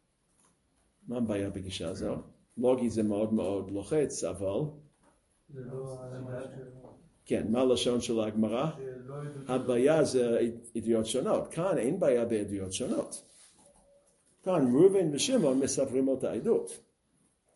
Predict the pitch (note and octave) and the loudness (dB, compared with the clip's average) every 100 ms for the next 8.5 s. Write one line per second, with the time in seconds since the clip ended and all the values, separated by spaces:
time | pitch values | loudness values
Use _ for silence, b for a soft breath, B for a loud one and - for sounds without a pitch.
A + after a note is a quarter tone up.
0 | _ - - E3 D#4+ C#4 A#3 A#3 - F#3+ | _ -8 0 2 6 6 4 0 -2 0
1 | E3 D3 - - A3+ A3+ D#3+ G#3 A3+ F4+ | 0 0 0 0 6 6 6 2 4 6
2 | - G3 F3 D#3+ - C#3+ - G2 - B2 | 8 6 6 4 2 -2 -2 -4 -4 -4
3 | C3 B2+ B2 B2 C3 A#2+ G#2 A2 G#2 G2+ | -4 -2 -4 -4 -4 -4 -6 -8 -8 -8
4 | G2 F#2 E2 - - _ _ _ _ _ | -8 -8 -12 -16 -20 _ _ _ _ _
5 | _ _ - _ _ _ _ _ _ _ | _ _ -20 _ _ _ _ _ _ _
6 | - - _ - - - _ _ _ - | -20 -20 _ -20 -20 -20 _ _ _ -20
7 | - _ B2+ C#3 G3 G3+ G3 G#3+ E3 - | -20 _ 2 4 6 6 6 6 4 4
8 | D4 - - - | 4 4 2 -10